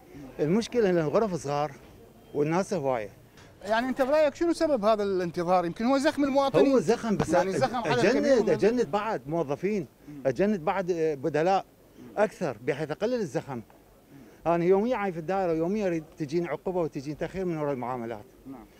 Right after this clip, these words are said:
Speaker 1: وماكو أحد غيري يكمل، إذا سويها محامي يرد ملايين، إذا أنا أسويها تكلف أقل.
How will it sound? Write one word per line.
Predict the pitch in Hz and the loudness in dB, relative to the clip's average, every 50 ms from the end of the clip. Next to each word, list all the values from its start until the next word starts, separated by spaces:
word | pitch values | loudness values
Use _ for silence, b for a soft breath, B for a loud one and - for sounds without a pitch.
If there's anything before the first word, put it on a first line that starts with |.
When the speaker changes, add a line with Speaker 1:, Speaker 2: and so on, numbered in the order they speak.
| B B - | B B -6
Speaker 1:
وماكو | 147 160 214 240 233 240 | -2 -2 -2 0 0 -4
أحد | 185 165 175 - | -4 -4 -6 -6
غيري | - 147 135 | -4 -4 -4
يكمل، | 131 - 139 120 123 120 120 | -4 -4 -6 -6 -6 -4 -4
إذا | 135 143 156 160 | -2 -2 -2 -2
سويها | 151 - 185 185 214 214 | -2 0 2 2 2 2
محامي | 202 190 147 151 190 190 185 175 | 2 0 -2 -2 -2 -2 0 0
يرد | 160 156 131 139 | -2 -2 -4 -4
ملايين، | 143 131 135 139 120 117 113 - - b b b b b b b b | -4 -2 -2 -2 -2 -4 -6 -10 -18 b b b b b b b b
إذا | 135 135 151 165 | -4 0 2 2
أنا | 190 220 240 233 | 2 2 0 -2
أسويها | 208 - - 196 185 180 180 175 175 180 190 180 | -4 -2 -2 -2 0 0 0 0 0 -2 -4 -6
تكلف | - - - - 180 165 151 131 151 | -12 -14 -8 -4 -2 -2 -2 -2 -6
أقل. | 143 - 127 113 107 | -6 -6 -6 -8 -8